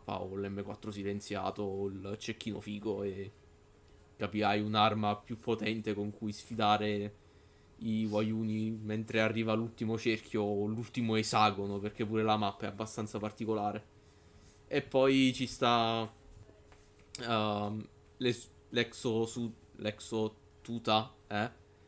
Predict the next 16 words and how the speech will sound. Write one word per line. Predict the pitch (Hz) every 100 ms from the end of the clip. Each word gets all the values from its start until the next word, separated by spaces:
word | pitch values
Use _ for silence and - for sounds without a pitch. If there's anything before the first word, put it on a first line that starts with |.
| - -
Sì, | 117 123
la | 120 110
Valve | 110 123 113 110
è |
andata | 110 107
a | 110
ripescare | 110 117 110 - 107 104 104
dai | 104 104 107 107
vecchi | 113 113 131
cod | 113 113 110 113
del | 107
duemilaquattordici | 107 107 110 107 - 104 110 107 104 104 104 123 - - - - - - -
per | 107 107 107
questa | - 120 123 127
cosa | - -
qua. | - 143 156